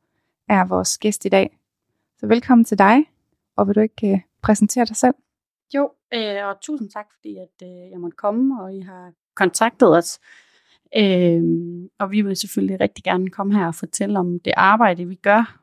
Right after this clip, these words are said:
Speaker 2: for de her, øh, børn, der er en del af det palliative team, i, øh,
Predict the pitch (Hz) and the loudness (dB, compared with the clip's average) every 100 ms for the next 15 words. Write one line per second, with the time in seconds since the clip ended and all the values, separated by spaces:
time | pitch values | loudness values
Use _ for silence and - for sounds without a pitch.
0 | - 190 - 190 185 170 165 160 165 165 | -18 -14 -10 -6 -4 -4 -4 -8 -12 -10
1 | 170 165 _ _ _ _ - 208 165 175 | -8 -8 _ _ _ _ 0 2 2 2
2 | 175 170 170 202 170 165 170 - 196 214 | 0 -2 -6 -8 -8 -12 -14 -10 -6 -4
3 | 220 180 - 190 - - 214 220 226 226 | -6 -8 -14 -14 -12 -4 0 2 0 -2
4 | 214 185 180 175 180 180 | -8 -12 -12 -14 -14 -16